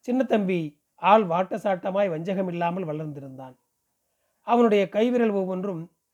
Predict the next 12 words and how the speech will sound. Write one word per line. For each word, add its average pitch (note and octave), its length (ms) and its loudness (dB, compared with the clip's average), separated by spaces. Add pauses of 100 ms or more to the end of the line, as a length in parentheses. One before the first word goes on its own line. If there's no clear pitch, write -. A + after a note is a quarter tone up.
(120)
இரண்டு G#3 340 0
விரல் G3+ 260 0
தண்டி F#3 220 0
இருக்கும். C#3+ 420 -8 (1040)
அகப்பை A#3 380 4
கொண்டுதான் G3+ 480 0 (140)
சோற்றில் G3+ 500 -4
எண்ணெய் F#3+ 240 0
எடுத்து D#3+ 200 -10
விட்டு D3 200 -14
சாப்பிடுவான். C3+ 600 -12 (1300)
ராத்திரி A3 400 2